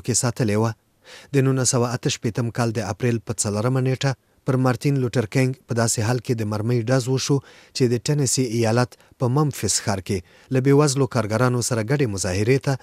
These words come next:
د تیارۍ په حال کې وو او څو شېبې وروسته یې په روغتون کې ساه ورکړه. د ده په جنازه کې شاوخوا درې سوه زره کسانو ګډون کړی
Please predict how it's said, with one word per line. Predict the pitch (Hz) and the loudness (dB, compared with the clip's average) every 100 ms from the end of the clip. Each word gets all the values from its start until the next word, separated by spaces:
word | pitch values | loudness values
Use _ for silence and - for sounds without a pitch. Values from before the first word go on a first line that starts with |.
| - _ 110 | -10 _ -8
د | - | -4
تیارۍ | 90 95 104 - | -4 -2 -4 -4
په | 104 | -4
حال | 120 95 | -4 -4
کې | 117 110 | -2 -2
وو | 110 - - - | -2 -6 -12 -4
او | 120 - | -2 0
څو | 151 - | -2 0
شېبې | 117 110 | -2 -2
وروسته | 110 110 - 104 | -2 -4 -2 -2
یې | 98 | -4
په | 98 | -6
روغتون | 92 - 107 104 | -8 -8 -8 -6
کې | 110 110 - - | -8 -8 -4 -2
ساه | 113 104 | 0 0
ورکړه. | 107 - 113 - _ _ - 120 | -2 -4 -6 -6 _ _ -10 -4
د | 113 | -2
ده | 123 | -2
په | 123 | 0
جنازه | 131 131 127 127 | 2 2 0 0
کې | 139 - - - - | -2 -4 -14 -6 -2
شاوخوا | 113 107 127 120 110 | 0 -2 -2 -2 0
درې | 156 - | 0 2
سوه | 107 98 | 0 -2
زره | 101 92 | -4 -4
کسانو | 98 - 107 107 | -4 -2 -2 -2
ګډون | 117 120 107 110 | -2 -2 -4 -2
کړی | 113 | 0